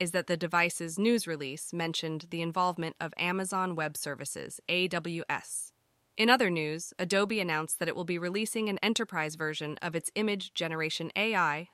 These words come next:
Adobe Firefly, in the second half of twenty twenty-three.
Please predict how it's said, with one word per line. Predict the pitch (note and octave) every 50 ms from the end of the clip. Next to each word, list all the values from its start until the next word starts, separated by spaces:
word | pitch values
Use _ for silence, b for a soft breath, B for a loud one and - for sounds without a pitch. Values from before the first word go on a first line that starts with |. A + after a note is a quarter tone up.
| _ _ -
Adobe | E3+ D#3+ - E3+ D#3+ D#3+ F3 F#3+
Firefly, | F#3 - G3+ G3+ G3 F3+ D#3+ - - E2 E2+ C2+ C2 - B B B B B B
in | G3 G3 F#3+
the | F#3
second | F#3 - - A#3+ B3 - C4 G#3+
half | G3+ F3 D#3 D#3 E3 - - -
of | F3+ E3+ -
twenty | - - F#3 F3+ E3+
twenty-three. | E3+ - - E3+ D#3+ D#3 D#3+ - - F3+ E3 D3 - - D#3